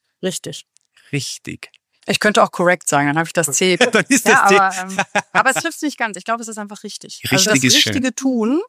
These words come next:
Speaker 2: Mhm.
Speaker 1: äh, umschreibt für mich sehr gut Compliance. Und da gibt's, da gibt's eben verschiedenste Interpretationen, aber es muss am Ende das Richtige sein.
Speaker 2: Richtig. Ah, das ist, das ist herrlich. Das ist, vielen, vielen herzlichen Dank. Stefanie, es war mir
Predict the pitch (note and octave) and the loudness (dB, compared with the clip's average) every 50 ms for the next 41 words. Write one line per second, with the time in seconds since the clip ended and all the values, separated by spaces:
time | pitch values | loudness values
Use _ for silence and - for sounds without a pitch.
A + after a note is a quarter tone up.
0 | _ _ _ _ - - G2+ F#2 G2+ A#2+ C#3+ D3+ - G3 G#3 G3+ G3 - - _ | _ _ _ _ -8 -6 -6 -6 -4 -8 -8 -6 -4 -2 0 0 0 -2 -4 _
1 | _ _ _ _ _ _ _ - G#3+ G3+ - - - G#3+ G#3+ - - - G#3 G3 | _ _ _ _ _ _ _ -6 -6 -6 -4 0 0 -2 -2 -2 -4 -4 -2 -2
2 | G3+ F#3+ - F#3 F#3 F#3 F3+ F3 F#3 F3 - - F3 E3+ - F3 E3 D#3+ D#3+ D#3 | -2 -4 -4 -2 -2 -2 -2 -4 -8 -12 -8 -8 -8 -6 -2 0 0 0 0 0
3 | - E3+ E3 F3+ F3 F#3+ G3 - - - - _ - G3+ F#3+ G3 G3+ - - G#3+ | -2 -2 0 0 0 0 -2 -2 -2 -2 -2 _ -2 0 0 0 0 -2 -2 -2
4 | G3 G3 - G3 - - A3 G#3 G3+ - - F3+ F3+ F3 F#3 - - G3 F#3 F3+ | -2 -2 -2 -2 -2 -2 -2 -2 -4 -2 -2 -2 -2 -2 -4 -4 -4 -2 -2 -2
5 | F3 - - A#3 B3+ D4 D#4 E4 E4+ _ _ _ _ _ _ - - F#3 F#3+ F3+ | 0 0 0 0 2 2 2 2 0 _ _ _ _ _ _ -2 2 2 2 2
6 | - - G3+ - - - F#3 F#3+ G3 F3+ F3+ F3 - F3 D#3+ - - - - - | 2 -2 -2 -2 -2 -2 0 0 0 0 -2 -2 -4 -6 -8 -8 -10 -10 -12 -12
7 | - - G#3+ G#2+ - - - - - - - G2+ G2 G#2 F#2+ - G#2 G2+ - - | -12 -6 -4 -4 -4 -4 -6 -10 -14 -12 -8 -4 -2 0 0 2 4 4 2 2
8 | - - F#2+ - - A#2 - - G2+ F#2 F#2 G#2 G#2 F2+ F#2 - - - _ _ | 0 -2 0 0 2 2 2 0 2 0 0 0 0 -2 -4 -8 -14 -16 _ _
9 | _ - G2+ G#2+ - A2+ A2+ - - - A#2 A#2+ B2 A#2+ A#2+ A#2+ - - A#2 B2 | _ -2 0 0 0 0 -2 -8 0 2 4 4 6 4 2 -2 -2 2 2 4
10 | A#2+ G#2+ G2+ G2 F#2+ - - G#2+ - A2+ A2 - F2+ F2 F2+ - - - - - | 4 2 0 -2 -4 -4 -6 -6 -6 -8 -6 -6 -6 -6 -6 -10 -14 -18 -18 -18
11 | - - - - - B2+ A#2 D#3+ D3+ C#3+ B2+ - A#2+ A2+ A#2 B2 C3 C3 C#3 C#3 | -16 -8 -6 2 2 2 4 4 4 4 4 2 2 2 2 4 2 2 0 -2